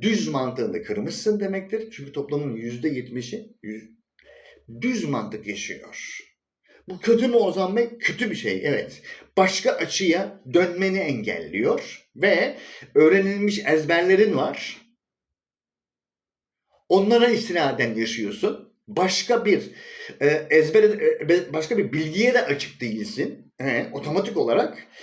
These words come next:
aynı bilgilerle, düz mantıkla gidiyorsun, gidiyorsun, geliyorsun. Gidiyorsun, gidiyorsun, geliyorsun. Gidiyorsun, gidiyorsun.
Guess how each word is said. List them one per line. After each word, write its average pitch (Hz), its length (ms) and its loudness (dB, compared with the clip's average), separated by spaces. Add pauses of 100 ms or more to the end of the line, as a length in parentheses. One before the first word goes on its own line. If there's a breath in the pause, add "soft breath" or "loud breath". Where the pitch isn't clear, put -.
(300 loud breath)
aynı 269 400 4
bilgilerle, 127 1000 0 (240)
düz 254 340 6
mantıkla 107 840 -4 (1600)
gidiyorsun, 349 400 10
gidiyorsun, 247 340 2
geliyorsun. 127 400 0
Gidiyorsun, 302 420 6
gidiyorsun, 247 320 -2
geliyorsun. 143 400 -2
Gidiyorsun, 311 360 6
gidiyorsun. 233 360 0